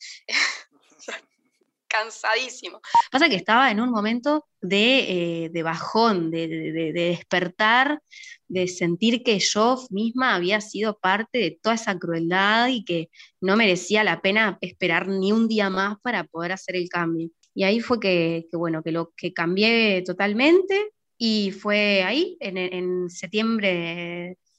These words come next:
del dos mil diecinueve más o menos, no recuerdo porque no fue una fecha en particular, y ahí empecé más que nada, este, a, a cuestionarme después todos los otros productos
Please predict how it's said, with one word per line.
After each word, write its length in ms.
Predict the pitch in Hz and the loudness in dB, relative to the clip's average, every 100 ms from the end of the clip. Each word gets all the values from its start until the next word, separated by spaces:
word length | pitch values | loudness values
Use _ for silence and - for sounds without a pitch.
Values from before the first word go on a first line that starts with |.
| _ | _
del 200 | - 175 | -6 -2
dos 160 | 175 175 | -2 0
mil 160 | 208 214 | 0 0
diecinueve 640 | 202 208 170 196 247 208 | -2 -4 -2 2 2 2
más 240 | 175 175 | -2 -6
o 40 | 180 | -6
menos, 480 | 226 285 320 - _ _ _ _ | -2 0 0 -4 _ _ _ _
no 140 | 202 214 | -2 -2
recuerdo 380 | 185 190 185 | 0 0 0
porque 180 | - - | -2 -4
no 100 | 160 | -6
fue 160 | 165 175 | -4 -4
una 180 | 165 165 | -4 -4
fecha 200 | 180 180 | -4 -4
en 80 | 160 | -6
particular, 800 | 165 165 160 160 185 208 226 - _ - | -8 -8 -4 0 2 0 -2 -6 _ -4
y 120 | 196 | 0
ahí 240 | 202 202 240 | 2 4 4
empecé 400 | 269 233 208 196 | 2 -2 -2 -4
más 160 | 214 | -4
que 100 | 208 | -4
nada, 340 | 175 190 220 - - | -2 0 0 -4 -12
este, 320 | 180 - 170 | -16 -8 -6
a, 420 | 160 - 156 - | -4 -4 -6 -8
a 100 | - 165 | -8 -8
cuestionarme 540 | 175 - 160 185 202 | -8 -6 -2 0 2
después 260 | 180 196 - | 0 -4 0
todos 200 | 214 214 | 2 2
los 200 | 190 196 | 0 -4
otros 200 | 196 202 | -6 -8
productos 640 | 180 175 185 180 226 - | -6 -4 -4 -2 -4 -4